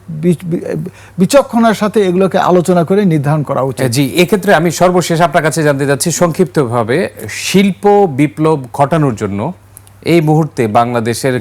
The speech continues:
Speaker 2: কি ধরনের লং টার্ম প্ল্যানিং দরকার?
Speaker 1: এক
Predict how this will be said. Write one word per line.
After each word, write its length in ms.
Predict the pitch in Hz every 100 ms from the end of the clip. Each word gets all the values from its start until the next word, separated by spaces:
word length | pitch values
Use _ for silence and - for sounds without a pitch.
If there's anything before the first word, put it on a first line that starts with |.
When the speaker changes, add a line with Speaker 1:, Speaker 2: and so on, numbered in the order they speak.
| -
Speaker 2:
কি 160 | 190
ধরনের 360 | 165 165 165 147
লং 200 | 123 127
টার্ম 160 | 127 110
প্ল্যানিং 320 | 107 98 95
দরকার? 280 | 90 - - - - - - - - -
Speaker 1:
এক 220 | 220 240